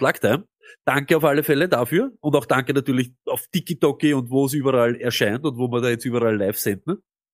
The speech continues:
Keine Ahnung, Mars oder was weiß ich. Danke, dass ihr euch wieder für uns entschieden habt.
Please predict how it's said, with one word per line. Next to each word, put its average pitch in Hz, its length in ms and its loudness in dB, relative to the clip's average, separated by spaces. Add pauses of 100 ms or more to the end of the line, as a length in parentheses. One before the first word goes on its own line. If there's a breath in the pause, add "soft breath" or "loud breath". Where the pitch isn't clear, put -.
(140)
Keine 95 180 -2
Ahnung, 123 220 -2
Mars 92 320 -2
oder 85 140 -8
was 92 160 -6
weiß 92 100 -10
ich. 170 180 -6 (300 loud breath)
Danke, 220 300 0
dass 202 160 2
ihr 196 60 4
euch 160 80 -6
wieder 175 180 0
für 156 120 2
uns 220 140 0
entschieden 226 300 0
habt. - 300 -4